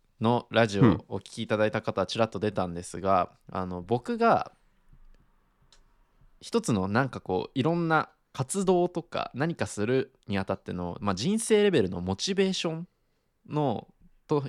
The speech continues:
Speaker 1: の一つとして、一年前の自分をこう、驚かせることができているかどうか。
Speaker 2: うん、うん、うん、うん。
Speaker 1: 一年前の自分をビビらせられているかみたいなところを結構モチベーションというか、なんか目標の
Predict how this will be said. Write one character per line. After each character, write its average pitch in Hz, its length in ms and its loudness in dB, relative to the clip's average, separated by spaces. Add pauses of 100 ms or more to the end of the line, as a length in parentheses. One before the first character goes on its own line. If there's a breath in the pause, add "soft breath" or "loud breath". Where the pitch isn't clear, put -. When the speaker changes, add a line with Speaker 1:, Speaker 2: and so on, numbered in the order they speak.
Speaker 1:
の 139 120 0
一 156 160 0
つ - 80 -10
と - 100 -8
し - 140 -8
て、 98 360 -2 (600 soft breath)
一 165 260 -2
年 254 320 2
前 247 220 4
の 107 80 2
自 95 180 0
分 107 400 0
を 175 360 4 (540)
こ 90 640 -4
う、 127 60 2
驚 180 440 6
か 180 120 0
せ - 260 -2 (380)
る 104 100 -2
こ - 120 -4
と 101 80 -2
が 98 80 -2
で 110 100 -2
き 113 80 -14
て - 100 -8
い - 60 -6
る 95 60 -8
か - 100 -8
ど - 80 -12
う - 60 -16
か。 - 220 -14 (440)
Speaker 2:
う 135 60 6
ん、 - 20 8
う 131 60 8
ん、 110 360 -2
う 101 60 -2
ん、 95 180 -4
う 107 100 -2
ん。 90 120 -4
Speaker 1:
一 - 220 -6
年 208 320 2
前 208 240 4
の 117 80 2
自 98 140 -2
分 101 120 -2
を 101 60 0
ビ 110 160 0
ビ 190 100 2
ら 208 140 6
せ 196 340 4 (400)
ら 151 160 4
れ 123 80 2
て 95 80 -2
い 92 80 0
る 92 80 -4
か - 220 -8 (420)
み 170 80 -6
た 160 80 2
い 135 40 4
な 113 80 0
と 107 100 -6
こ 117 100 -2
ろ 101 80 0
を - 20 -4
結 - 240 -6
構 98 540 0
モ 107 140 -4
チ - 100 -6
ベ 127 120 0
ー - 40 2
シ 127 100 -2
ョ 113 300 -2
ン 113 60 -8
と 120 120 -2
い 110 60 -2
う 101 60 -6
か、 - 160 -10
な 127 100 -2
ん - 20 -2
か 98 100 -4
目 120 260 -4
標 240 260 2
の 254 180 0